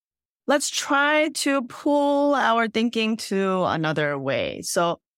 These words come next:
how I think is, despite what's going on around in the outside,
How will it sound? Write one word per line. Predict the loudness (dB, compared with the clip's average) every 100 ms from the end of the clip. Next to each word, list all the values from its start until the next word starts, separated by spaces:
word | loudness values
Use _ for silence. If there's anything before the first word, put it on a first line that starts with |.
| _ _
how | 0
I | 2 2
think | 0 0 0 0
is, | 2 0 -2 -8 -14 _ _
despite | -2 0 -2 0 2 2
what's | 0 -4
going | -2 0 2
on | 2 2 0
around | -2 0 0 0 0
in | -2 -2
the | -2
outside, | -2 -2 -2 -2 0 0 0 -2